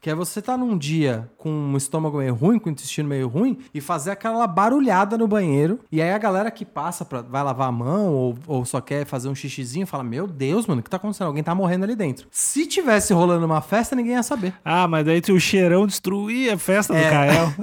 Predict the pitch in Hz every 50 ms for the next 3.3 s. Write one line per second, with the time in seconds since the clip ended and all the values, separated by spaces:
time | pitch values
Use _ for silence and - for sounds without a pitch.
0 | 135 147 151 156 185 202 208 202 - 143 139 131 131 165 330 - - - 202 208
1 | 190 - - 190 220 233 190 240 240 220 214 240 269 254 196 185 180 170 - 175
2 | - - - - - 202 220 214 202 185 196 233 262 214 175 151 143 131 147 147
3 | - - 185 143 113